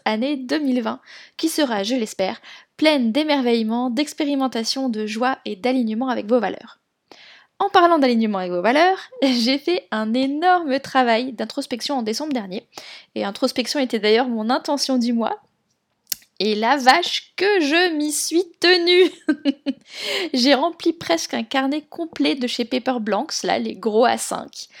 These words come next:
de tous les questionnements qui m'ont explosé à la figure alors que je frôlais le burn-out créatif, à force de jongler entre les événements de jeux vidéo, Inktober,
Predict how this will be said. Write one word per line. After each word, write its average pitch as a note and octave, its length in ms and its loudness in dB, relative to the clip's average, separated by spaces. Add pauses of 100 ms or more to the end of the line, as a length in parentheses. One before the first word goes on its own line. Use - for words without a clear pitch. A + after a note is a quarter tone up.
(260)
de A3+ 160 -4 (280)
tous - 280 -6
les E4+ 120 -2
questionnements A#3+ 600 -2
qui - 160 -12
m'ont G#3 140 -6 (160)
explosé B3 680 -2
à - 140 -2
la C4 120 0
figure G#3+ 540 -8
alors A3+ 280 0
que A#3 120 -4
je G#3 120 -6
frôlais B3 480 0
le A#3 100 -2
burn-out G#3+ 520 -2
créatif, - 600 -6 (460)
à A#3 80 2
force C4 300 0
de G#3+ 120 -2
jongler A#3+ 560 -2
entre A3 240 -6
les G#3 200 -2
événements B3 300 0
de A#3 60 0
jeux A#3 80 -2
vidéo, G#3 460 -4 (340)
Inktober, A#3 600 0